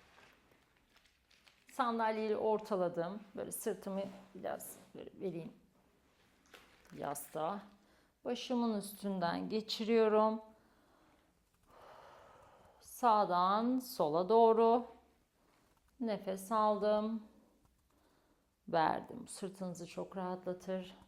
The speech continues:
Çevirin lastiği başınızın üzerinde. Çok hafif, çok sert tutmayın.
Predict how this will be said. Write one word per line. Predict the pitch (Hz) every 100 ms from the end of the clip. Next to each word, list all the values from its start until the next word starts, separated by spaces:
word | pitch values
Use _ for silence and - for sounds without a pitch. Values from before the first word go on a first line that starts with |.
| -
Çevirin | - 247 233 208 185
lastiği | 170 165 - 170 175
başınızın | 202 - 233 220 233 226
üzerinde. | 208 226 220 220
Çok | 220 285 277
hafif, | 247 226 220 -
çok | 262 -
sert | - 269 262 -
tutmayın. | 254 240 208 190 196